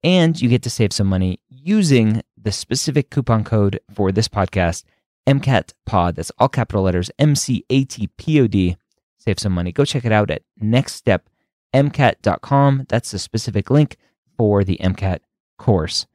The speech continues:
that they have to offer. Go check 'em out, M cat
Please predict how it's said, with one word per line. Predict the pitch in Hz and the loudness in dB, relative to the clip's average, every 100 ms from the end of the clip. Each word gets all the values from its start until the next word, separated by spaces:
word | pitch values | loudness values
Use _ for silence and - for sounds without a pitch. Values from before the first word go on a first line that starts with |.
| _ _ - | _ _ -10
that | 87 | -4
they | 90 | -2
have | 90 82 - _ - | -2 -6 -10 _ -4
to | 82 | -2
offer. | 85 - - | -2 -6 -4
Go | 107 | -2
check | 107 104 | 0 2
'em | 98 | 2
out, | 92 - | 0 0
M | 110 113 | -2 0
cat | 113 98 - | 2 0 -2